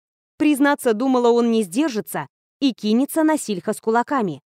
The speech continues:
Но в кои-то веки разум в нём победил. А возможно, не разум, а инстинкт самосохранения. Всё же нужно быть полным идиотом, чтобы устроить драку на глазах у короля во время официального мероприятия.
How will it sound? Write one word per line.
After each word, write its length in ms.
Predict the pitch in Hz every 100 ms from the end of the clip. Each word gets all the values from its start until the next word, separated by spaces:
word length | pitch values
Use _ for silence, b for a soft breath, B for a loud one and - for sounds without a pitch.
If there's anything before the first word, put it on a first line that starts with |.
| _ _ -
Но 180 | 302 294
в 80 | -
кои-то 400 | 285 240 - 190
веки 420 | 180 320 - 330
разум 480 | 226 208 240 302 285
в 140 | 214
нём 220 | 196 190 180
победил. 520 | 202 196 165 180 139 _ _ _ _
А 100 | 294
возможно, 440 | 294 294 370 277
не 200 | 247 233
разум, 360 | 254 339 202 165 - _ _
а 120 | 285
инстинкт 560 | 277 247 - 262 294 -
самосохранения. 960 | - 208 202 220 240 247 254 180 147 - _ _ _ _ -
Всё 280 | - 311
же 120 | 240 226
нужно 320 | 240 220 220
быть 220 | 220 -
полным 380 | - 262 220 196
идиотом, 520 | 165 202 285 190 151 - _ _ _
чтобы 420 | - - 294 226 240
устроить 560 | 240 - 262 254 208
драку 380 | 170 240 277 202
на 100 | 202
глазах 460 | 196 220 214 247 214
у 80 |
короля 460 | 170 185 180 220 320 - _
во 180 | 220 233
время 320 | 214 233 285
официального 640 | 285 247 - 196 196 196
мероприятия. 840 | 196 202 208 214 226 240 - 175